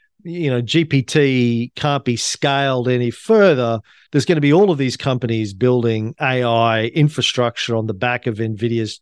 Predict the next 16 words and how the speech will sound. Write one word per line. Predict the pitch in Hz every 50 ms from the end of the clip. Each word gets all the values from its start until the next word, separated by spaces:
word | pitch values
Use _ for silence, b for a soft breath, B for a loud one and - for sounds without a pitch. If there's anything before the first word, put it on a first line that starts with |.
| _ _
chipset. | - - 135 131 - 135 120 117 B B B B B B
And | 185 185 214
that, | 254 233 185 165 165
th-, | 156 175 180 190 - - 190 175
that's | 180 190 180 - -
not | 175 160 160 151
even, | 147 135 131 127 123 120 113 _ _ _ _ _ _
you | _ 131 131
know, | 120 117 117 113 113 _ _ _ _ _ _ _ _ _ _
talking | - 156 156 - 135
about | 120 123 120
the | - 110
competitors | - 107 - - 214 233 190 151 127 123 117 107 -
to | - 120
nvidia | 117 110 107 95 120 123 117 120 117 117 113 117 117 117 113 110
and | 104 98 101